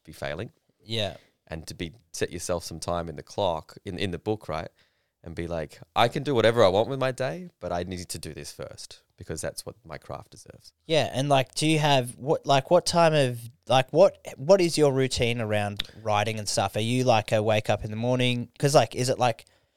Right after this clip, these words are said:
Speaker 2: for instance, I've got a friend who's like, "Wake up, work out, sort the rest of my day out."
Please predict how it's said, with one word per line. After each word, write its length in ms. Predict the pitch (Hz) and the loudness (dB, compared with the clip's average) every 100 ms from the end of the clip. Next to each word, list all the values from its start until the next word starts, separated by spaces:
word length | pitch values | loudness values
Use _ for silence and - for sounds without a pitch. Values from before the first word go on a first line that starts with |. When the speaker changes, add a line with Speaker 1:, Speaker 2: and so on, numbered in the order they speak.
| _ _ _ - | _ _ _ 2
Speaker 2:
for 100 | 180 | 4
instance, 300 | 170 156 147 | 4 4 4
I've 140 | 151 | 6
got 100 | - | 6
a 60 | - | 4
friend 260 | 135 127 | 2 0
who's 180 | 120 107 | -2 -4
like, 160 | 101 - _ - | -6 -6 _ 0
"Wake 220 | 131 131 | 2 4
up, 240 | 120 117 _ _ _ 110 | 2 0 _ _ _ -2
work 260 | 127 120 117 | 0 0 0
out, 240 | 110 - _ | -2 -6 _
sort 280 | - 123 104 | -2 -2 0
the 80 | |
rest 180 | 113 - | -4 -4
of 60 | 113 | -6
my 80 | 104 | -6
day 240 | 101 | -4
out." 100 | 92 | -4